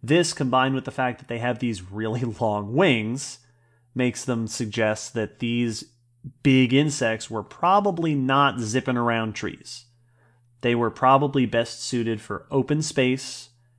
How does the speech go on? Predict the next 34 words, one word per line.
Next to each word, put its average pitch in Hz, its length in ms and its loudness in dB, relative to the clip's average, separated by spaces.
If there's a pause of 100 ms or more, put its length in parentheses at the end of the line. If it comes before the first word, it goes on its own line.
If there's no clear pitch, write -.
(280)
uh, 101 340 0
riparian 127 720 2
forest, 120 500 2
places, 123 600 0
uh, 113 220 0
perhaps 117 460 -4
where 120 120 -2
you're 110 360 -2 (260)
transitioning 113 880 -2
from 113 320 -2
one 110 300 0
ecosystem 117 840 -4
to 95 180 -8
another, 127 600 4 (560)
places 214 420 4
where 180 100 4
there's 165 200 4
a 156 40 6
lot 117 300 6
of 107 100 -2
space 113 400 -2
to 117 100 -6
move 104 220 -2
around, 110 380 -2
similar 143 460 0
to 131 220 0
a - 20 4
lot 107 380 0
of 110 340 -2 (100)
open 117 340 -2
space 107 400 -4
predatory 104 680 -4
dragonflies 95 760 -8
today. - 560 -4